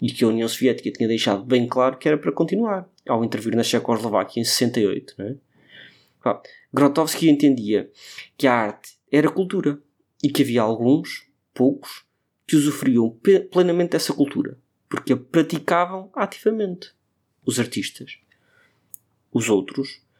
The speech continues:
espectadores, fruidores, leitores, pá, não passavam de consumidores, de vítimas da cultura,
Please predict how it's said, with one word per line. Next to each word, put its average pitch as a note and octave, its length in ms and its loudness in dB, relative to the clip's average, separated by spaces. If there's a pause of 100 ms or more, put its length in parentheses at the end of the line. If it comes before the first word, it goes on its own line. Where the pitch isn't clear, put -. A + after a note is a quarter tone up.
(180)
espectadores, C3+ 1120 2
fruidores, B2 720 2
leitores, B2 640 0 (540)
pá, - 300 -8
não F3+ 260 4
passavam G3 540 -2
de F#3+ 340 -8 (420)
consumidores, G3+ 840 2 (100)
de B2 160 -2
vítimas C#3 460 0
da C3+ 80 2
cultura, C3 540 -2